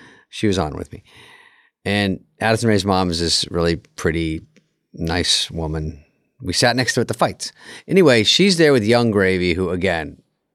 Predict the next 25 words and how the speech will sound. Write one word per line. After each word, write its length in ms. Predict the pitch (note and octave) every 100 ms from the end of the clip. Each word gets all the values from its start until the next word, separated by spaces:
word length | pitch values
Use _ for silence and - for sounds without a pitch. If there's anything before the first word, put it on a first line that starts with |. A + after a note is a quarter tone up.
| _ _ -
I 120 | E2+
don't 120 | F2
know. 320 | F2 F2 F2 F2 _ _ _ _ _ -
That's 300 | A#2 A#2+ -
my 180 | A#2+ A#2+
fault 340 | - D2+ - _ _ _ _ _ - - - - _ _ _ _ _
because 200 | - F2
I 60 | D#2+
have 100 | D#2+
shit 220 | - A#2
to 60 | D2+
do. 220 | - - - _
Um, 400 | F#2+ F2 E2+ E2+
but 220 | G2 F#2+
he's 220 | F#2+ G#2 F#2
a 60 |
singer, 600 | E2+ F2+ E2 D#2+ D#2+ D#2
rapper, 460 | - E2 E2+ - -
whatever. 300 | - - - -
But 100 | E2+
he's 140 | E2
a 40 |
big, 140 | F#2 F2
good-looking 380 | F#2 E2+ - E2
guy. 260 | D#2 D#2